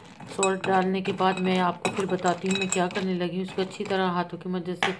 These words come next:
जब आप gloves डाल लें, हाथ अच्छी तरह wash कर लें, फिर उसको अच्छी तरह मसल लें। इसमें ज़्यादा पानी नहीं डालना, जैसे पान-,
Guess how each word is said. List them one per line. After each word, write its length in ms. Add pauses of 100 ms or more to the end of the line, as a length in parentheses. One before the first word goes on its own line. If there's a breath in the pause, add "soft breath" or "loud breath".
(420 loud breath)
जब 140
आप 220
gloves 320
डाल 220
लें, 100
हाथ 240
अच्छी 180
तरह 180
wash 240
कर 180
लें, 120
फिर 160
उसको 340 (340 soft breath)
अच्छी 220
तरह 200
मसल 360
लें। 260
इसमें 280
ज़्यादा 280
पानी 320
नहीं 120
डालना, 280
जैसे 260
पान-, 420